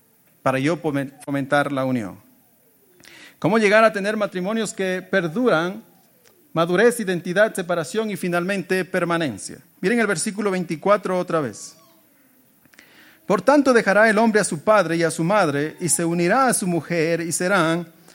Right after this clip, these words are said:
una sola carne." Se unirá, dice ahí, se unirá a su mujer.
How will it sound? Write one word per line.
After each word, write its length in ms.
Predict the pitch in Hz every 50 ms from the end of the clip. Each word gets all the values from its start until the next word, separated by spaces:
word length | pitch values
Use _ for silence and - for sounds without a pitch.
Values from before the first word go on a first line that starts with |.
| _ _ _ _ _
una 320 | - 226 240 214 185 175 170
sola 420 | - - - 180 170 165 170 165
carne." 420 | - 220 196 156 120 104 92 95 - - - - _ _ _ _ _ _ _ _ _ _ _ _ _ _ _ _ _ _ _ _ _ _ _
Se 380 | - - 180 180 175 - - -
unirá, 720 | 247 285 285 247 240 254 240 220 226 233 185 135 113 - - - - - _ _ _ _ _ - -
dice 260 | - 139 139 131 151 143
ahí, 260 | 131 117 104 107 127 - _ _ _ _ _ _ _ -
se 300 | - - 175 165 - -
unirá 680 | 202 226 285 269 247 220 185 180 180 175 175 175 175 -
a 200 | - - 170 156
su 160 | - - 180
mujer. 460 | 175 175 160 175 190 147 120 117